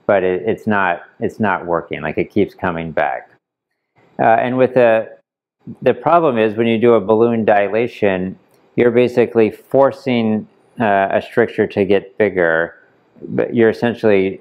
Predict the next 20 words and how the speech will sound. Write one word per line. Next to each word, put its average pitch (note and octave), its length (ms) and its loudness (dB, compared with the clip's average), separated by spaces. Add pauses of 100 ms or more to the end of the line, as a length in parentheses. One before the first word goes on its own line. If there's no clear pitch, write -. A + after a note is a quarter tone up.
uh, G2+ 180 -2
traumatically A2 800 -2
doing E2+ 340 0
that. D#2+ 360 -4 (240)
So - 160 -6
you're A2+ 160 4
causing B2+ 640 -2
an G#2 140 -2
injury, F2 840 0 (640)
uh, A2+ 100 2
in G#2 140 -2
order G#2 220 2
to F#2 80 0
force, G2+ 560 -2
uh, F2 320 0
a F#2+ 100 -2
scar G2 320 -2
to F2+ 100 -4
get F2 260 -4
bigger. D#2+ 520 -2